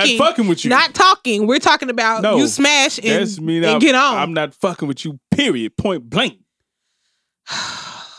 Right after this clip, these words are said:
Speaker 1: He, he always gotta make shit difficult.
Speaker 2: I'm real like that.
Speaker 1: No,
Speaker 2: I
Speaker 1: you're,
Speaker 2: keep
Speaker 1: you're
Speaker 2: it
Speaker 1: just,
Speaker 2: one hundred.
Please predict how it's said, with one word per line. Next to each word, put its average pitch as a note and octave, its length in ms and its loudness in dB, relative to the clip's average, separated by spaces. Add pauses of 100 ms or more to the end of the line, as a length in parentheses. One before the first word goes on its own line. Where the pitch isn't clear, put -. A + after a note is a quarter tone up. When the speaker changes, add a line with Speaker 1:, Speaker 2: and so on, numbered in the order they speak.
(580)
Speaker 1:
He, A3+ 140 -2
he G#4+ 60 4 (500)
always G#4+ 180 2
gotta E4+ 200 0
make E4 160 0
shit D4 200 -4
difficult. A3+ 640 -2
Speaker 2:
I'm C3 220 -6
real D3+ 220 2
like G2 200 -4
that. F2 200 -16
Speaker 1:
No, A#3 320 0
Speaker 2:
I G#3+ 160 0
Speaker 1:
you're, B3+ 80 0
Speaker 2:
keep G3+ 160 -4
Speaker 1:
you're C#4 100 0
Speaker 2:
it D#4+ 80 -2
Speaker 1:
just, - 160 0
Speaker 2:
one D3+ 100 0
hundred. A2 220 -6